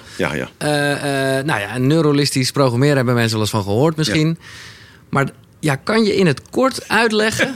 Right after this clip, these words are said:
Speaker 1: <laughs>
Speaker 2: Voor, nee, maar dit is namelijk, dit is een soort basis waarvan ik, en ik probeer het vaak tegen mensen te zeggen: van,
Speaker 1: Ja.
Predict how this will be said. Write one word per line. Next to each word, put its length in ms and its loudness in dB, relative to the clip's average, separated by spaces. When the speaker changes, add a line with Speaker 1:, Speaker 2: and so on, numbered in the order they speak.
Speaker 1:
<laughs> 80 -4
Speaker 2:
Voor, 200 0
nee, 200 4
maar 120 2
dit 180 0
is 100 0
namelijk, 520 2
dit 160 4
is 160 0
een 120 0
soort 240 2
basis 600 2
waarvan 400 4
ik, 120 0
en 80 2
ik 80 2
probeer 280 4
het 100 0
vaak 220 0
tegen 240 2
mensen 260 2
te 100 -2
zeggen: 300 0
van, 280 2
Speaker 1:
Ja. 140 -4